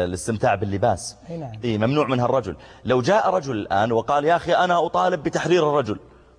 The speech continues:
Speaker 1: قلنا: "كيف؟" قال: "يا أخي، ليش حرام الذهب؟ أنا أريد ألبس خاتم ذهب، أريد ألبس ساعة ذهب، أريد أن أجعل نظارتي مطعمة بالذهب، يا أخي، أنا عندي ملايين.
Speaker 2: صحيح.
Speaker 1: دعني أستمتع. ليش تقولون لي:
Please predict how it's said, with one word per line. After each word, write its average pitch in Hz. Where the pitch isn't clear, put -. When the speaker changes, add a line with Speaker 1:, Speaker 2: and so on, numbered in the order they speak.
Speaker 1:
قلنا: 165
"كيف؟" 151
قال: 160
"يا 190
أخي، 190
ليش 202
حرام 143
الذهب؟ 110
أنا 147
أريد 180
ألبس 131
خاتم 117
ذهب، 107
أريد 175
ألبس 139
ساعة 123
ذهب، 117
أريد 156
أن 156
أجعل 147
نظارتي 139
مطعمة 131
بالذهب، 117
يا 107
أخي، 101
أنا 120
عندي 143
ملايين. 156
Speaker 2:
صحيح. 127
Speaker 1:
دعني 139
أستمتع. 156
ليش 180
تقولون 175
لي: 175